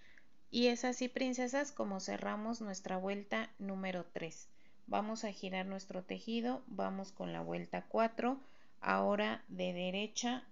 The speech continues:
a izquierda. Y vamos a hacer nueve casitas, trece puntos altos, tres casitas.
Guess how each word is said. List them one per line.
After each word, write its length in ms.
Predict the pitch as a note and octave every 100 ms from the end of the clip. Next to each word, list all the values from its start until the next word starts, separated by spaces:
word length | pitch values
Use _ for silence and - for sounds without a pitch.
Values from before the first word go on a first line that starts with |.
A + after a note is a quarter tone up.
| -
a 180 | - F#3+
izquierda. 720 | F#3 F3+ - - D3+ - - - - - - - -
Y 120 | A3+
vamos 380 | A3 A#3+ B3 B3
a 80 |
hacer 500 | A3+ - B3+ B3 B3 - - - - - - - - - - - - - - - - - - - -
nueve 600 | G3 G3 G#3 A3 A3+ B3
casitas, 840 | B3 B3 B3 B3+ - A#3+ C#4+ - - - - - - - - -
trece 420 | G#3 G#3+ A#3 B3
puntos 540 | B3 A3+ A3+ A3+ A#3 B3
altos, 640 | B3 A#3+ C4 D4 - - - - - - - - - -
tres 320 | G2 F#2+ -
casitas. 800 | - F2+ - - - - - -